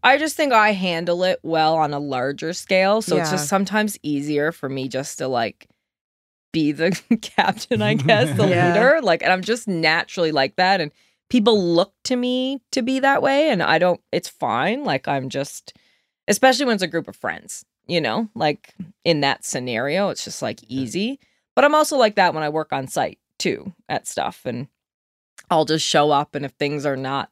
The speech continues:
Speaker 1: how I've ordered them to be, and because I need, when my talent shows up, they need, I'm, when my client shows up, it's gotta be a certain way. So
Speaker 2: Mm-hmm.
Speaker 1: I will just
Speaker 2: Yeah.
Speaker 1: start requesting in a very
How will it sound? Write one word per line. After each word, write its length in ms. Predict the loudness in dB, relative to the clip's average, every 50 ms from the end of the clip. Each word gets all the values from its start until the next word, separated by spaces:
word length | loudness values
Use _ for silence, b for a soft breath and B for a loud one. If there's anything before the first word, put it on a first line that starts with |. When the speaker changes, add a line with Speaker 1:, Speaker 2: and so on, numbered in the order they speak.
| _ -16
Speaker 1:
how 460 | -8 -4 -2 0 0 2 0 0 0
I've 320 | -2 -4 -4 -6 -8 -12 _ _ -8
ordered 380 | -6 -4 -2 0 0 -2 0
them 240 | 0 -2 -2 -2 -4 -6
to 120 | -6 -6
be, 460 | -8 -8 -8 -6 -4 -2 -2 -2 -2 -4 _ _ _ _ -8 -4
and 380 | -2 -2 -2 -2 -4 -6 -8 _ _ _ _ _ _ _ _ _ _ _ _ _ -2
because 420 | -2 0 4 4 4 4 4 2 -2
I 180 | 0 0 0 0
need, 240 | -2 -4 -6 -6
when 140 | -6 -6 -4 -4
my 100 | -6 -6
talent 400 | -4 0 0 0 0 -2 -4 -6
shows 180 | -6 -6 -4 -4
up, 140 | -6 -6 _ -4
they 100 | -4 -4
need, 220 | -4 -6 -8 -10 _ _ _ _
I'm, 200 | -6 -4 -2 -2
when 100 | -2 -4 -4
my 100 | -4 -6
client 320 | -4 -2 -2 -2 -2 -2
shows 180 | -4 -6 -6 -4
up, 160 | -6 -8 -8 _ _
it's 200 | -10 -10 -10 -6
gotta 240 | 0 0 0 0 0 -2
be 200 | -4 -6 -6 -6
a 40 |
certain 360 | -6 -6 -6 -8 -8 -8 -6 -4
way. 260 | -2 -2 -2 -4 -6
So 300 | -10 -6 -6 -6 -6 -6 -8
Speaker 2:
Mm-hmm. 440 | -8 -8 -6 -6 -6 -6 -6 -6 -8 -8 _ 0
Speaker 1:
I 240 | 4 4 4 4
will 140 | 2 0 -2
just 200 | -2 -2 -2 -2
Speaker 2:
Yeah. 100 | -2 -2
Speaker 1:
start 400 | 0 2 2 2 2 2 0 -4 _ _ _ _ _ _ _ _ _
requesting 960 | -14 -8 -4 -4 -4 -2 2 2 2 2 2 -2 -4 -2 -2 -2 -2 -2 -4 -4
in 140 | -4 -4
a 80 | -4 -4
very 540 | -4 -2 -2 0 0 0 0 -2 -4 -6